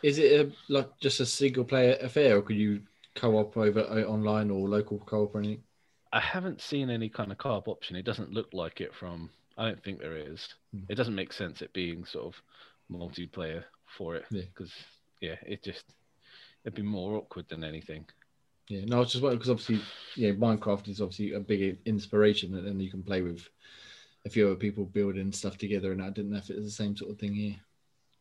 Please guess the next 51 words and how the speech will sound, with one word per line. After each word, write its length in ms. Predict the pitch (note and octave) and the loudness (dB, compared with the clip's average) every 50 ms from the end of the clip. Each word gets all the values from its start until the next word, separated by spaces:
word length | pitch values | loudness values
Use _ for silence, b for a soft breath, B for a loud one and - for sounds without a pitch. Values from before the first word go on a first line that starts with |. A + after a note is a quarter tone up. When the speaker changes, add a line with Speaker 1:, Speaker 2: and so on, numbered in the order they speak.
| _ _ - | _ _ -6
Speaker 2:
No, 220 | C#3 B2 A2+ G#2 | -2 -2 -2 -2
'cause 160 | - - C3 | -2 -4 -4
it's 140 | B2 G2 - | -4 -6 -6
kind 220 | - - D#3+ C3+ A#2 | -4 -2 -2 0 -2
of, 140 | A2+ - - _ - | -4 -6 -10 _ -6
it's 640 | A2+ G#2+ - - - - - - - - - - - | -6 -6 -6 -10 -14 -18 -18 -20 -20 -20 -20 -20 -16
s-, 300 | A#2 - - - - - - | -14 -14 -14 -14 -14 -12 -8
more, 300 | D#3+ C#3+ C#3 B2 A#2+ A#2+ - | -6 -4 -4 -4 -4 -6 -4
it 100 | B2 B2 | -4 -4
is 220 | B2+ C#3+ B2+ - | -4 -4 -6 -6
still 320 | - - - - A#2+ G#2 F#2+ | -10 -10 -6 -6 -6 -6 -6
quite 260 | - - G#2+ F2 - | -6 -6 -6 -4 -6
story 340 | - - A2+ G#2 F#2+ F#2+ F#2+ | -8 -10 -8 -6 -6 -6 -8
driven. 380 | - - G2+ F#2+ F2+ D#2+ D#2+ | -6 -8 -8 -8 -8 -12 -14
So 120 | - - F2 | -14 -12 -10
you 180 | E2+ F#2 G#2 | -8 -6 -6
are 80 | G2+ F#2+ | -4 -4
learning 520 | F#2 F#2+ G2+ G#2 G#2 G2+ F#2 F2 E2+ E2+ D#2+ | -4 -4 -4 -4 -4 -4 -6 -8 -10 -12 -14
as 100 | D#2+ - | -14 -14
you're 80 | F#2 | -12
going 300 | F2 - F2+ E2+ E2+ F2 | -10 -10 -8 -8 -10 -12
through 360 | F2+ - - F#2+ F2 F2 F2 - B B B B B B | -12 -10 -10 -10 -10 -10 -12 -16 B B B B B B
Speaker 1:
Mm. 140 | B G2+ G2 B B | B -14 -14 B B
Speaker 2:
about 180 | G2+ G2 F#2+ - | -8 -8 -6 -4
all 100 | F#2+ F#2+ | -6 -6
the 100 | F2+ F#2 | -6 -8
different 320 | F2+ G2 F2+ - G2 - | -8 -8 -8 -10 -10 -10
things 220 | - G2 F2+ E2+ - | -8 -10 -10 -10 -12
that 100 | - - | -12 -10
are 100 | - F#2 | -10 -10
happening 300 | F2 - - F2 E2+ E2 | -10 -10 -12 -14 -12 -12
and 220 | E2 F2 F2+ F#2 | -12 -12 -10 -8
why 280 | G2 G2 F#2+ F2+ F2 F2 | -6 -6 -6 -6 -8 -10
things 440 | - - F2 E2+ E2+ E2+ - - - - - F2+ | -12 -12 -14 -12 -12 -14 -14 -16 -18 -16 -14 -12
are 160 | F2+ F2+ F#2 | -10 -10 -10
in 100 | F2 F2 | -10 -10
the 80 | F#2 | -12
current 280 | F#2 - - F2+ F2+ - | -10 -8 -8 -8 -6 -6
way 140 | F2+ F2+ E2 | -8 -8 -8
they 140 | E2 E2+ F#2+ | -8 -8 -6
are, 260 | F#2+ F2+ F2+ F2+ - - | -6 -6 -6 -8 -10 -8
why 180 | G2+ F#2 F#2 | -8 -6 -6
your 140 | F#2 F2 E2+ | -6 -6 -4
ship 180 | - - - - F2 | -4 -4 -4 -4 -6
was 120 | F2 E2+ G2+ | -8 -6 -6
Speaker 1:
Yeah. 120 | F2+ E2+ F2 F2 | -6 -6 -8 -6
Speaker 2:
blown 240 | F2+ F2 F2+ F2+ E2+ | -6 -4 -4 -4 -6
down, 280 | F2+ F#2 F#2 F2+ F2 | -6 -6 -6 -6 -8
and 160 | E2+ F2 F2+ - _ B B B B B B B B B B B B B B - | -10 -12 -14 -18 _ B B B B B B B B B B B B B B -2
yeah, 240 | F3 B2 F2 - - - - | -2 -2 -2 -4 -8 -12 -10
it's, 420 | - G#2+ A#2 A2+ - - - - | -8 -8 -6 -6 -8 -10 -10 -12